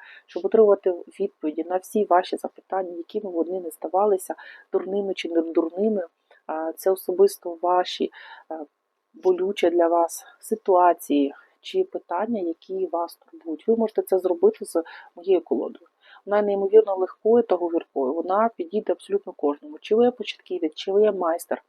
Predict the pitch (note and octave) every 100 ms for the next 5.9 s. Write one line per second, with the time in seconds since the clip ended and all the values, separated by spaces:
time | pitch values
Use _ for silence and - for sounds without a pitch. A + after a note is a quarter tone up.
0 | _ _ - - - E3+ F#3 G#3 G3 G3+
1 | - F#3+ F3+ F3 E3+ E3 D#3+ - - _
2 | _ D#3 D#3 D3 E3+ F#3+ F#3+ F3 - D3+
3 | - - - - F3+ G#3 G3+ F#3+ F3+ -
4 | F#3 G3 - F#3 - F3 - E3 D#3 D3
5 | - F#3+ F#3+ - D#3+ D#3+ - D#3+ C#3+